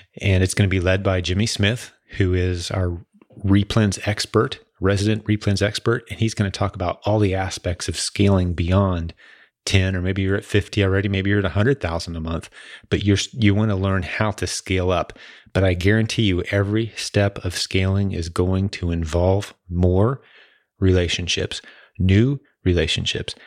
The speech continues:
Your leadership abilities will be tested. A business journey is a leadership journey. A leadership journey always involves new relationships, improved relationships, not letting go of the relationships that you've built along the way.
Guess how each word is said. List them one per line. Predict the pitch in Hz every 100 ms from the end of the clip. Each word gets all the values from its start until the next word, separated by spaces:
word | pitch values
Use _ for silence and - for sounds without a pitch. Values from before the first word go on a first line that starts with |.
| _
Your | 95 95 101
leadership | 98 104 107 117 -
abilities | 104 104 113 120 -
will | 92
be | 101 107
tested. | - - - 92 92 - _ _ _ _ _ -
A |
business | 90 101 110 110
journey | - 113 113 123 127 _
is | 98 101 101 -
a | 98
leadership | 92 92 95 92 92 - 95 - -
journey. | - 92 80 87 - - - _ -
A | 78
leadership | 80 87 92 107 - 104
journey | - 110 110 -
always | 98 101 98
involves | 98 90 85 82 82 - - _ _ _ _
new | 87 90 90 95 101
relationships, | - 90 90 - 87 - 90 - - - - _ _
improved | - 87 - 104 104 95
relationships, | 92 90 85 80 - 87 - -
not | 87 95 107
letting | 104 104
go | 101 104
of | 101
the | 92
relationships | 90 90 90 - - 92 -
that | 107
you've | 92 82
built | 95 92
along | 90 87 85
the |
way. | 87 95 85